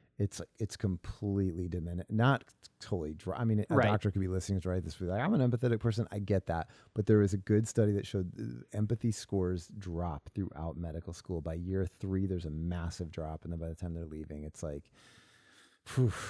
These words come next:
Speaker 1: you know, they, so the process, they get pummeled in the process of medical school, and,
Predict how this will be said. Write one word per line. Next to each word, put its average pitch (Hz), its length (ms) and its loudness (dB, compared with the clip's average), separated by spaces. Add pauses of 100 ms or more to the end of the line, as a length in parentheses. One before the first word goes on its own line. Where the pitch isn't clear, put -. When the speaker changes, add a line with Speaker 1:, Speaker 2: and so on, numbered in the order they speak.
(120)
Speaker 1:
you 110 160 2
know, 98 240 4
they, 113 240 4
so 127 180 4
the 107 140 4
process, - 1000 0
they 95 120 0
get 95 160 -4
pummeled 92 480 2
in 78 80 -6
the 80 80 -8
process 85 800 -6 (380)
of 87 160 -6
medical 87 340 -2
school, 87 540 -2
and, 78 120 -4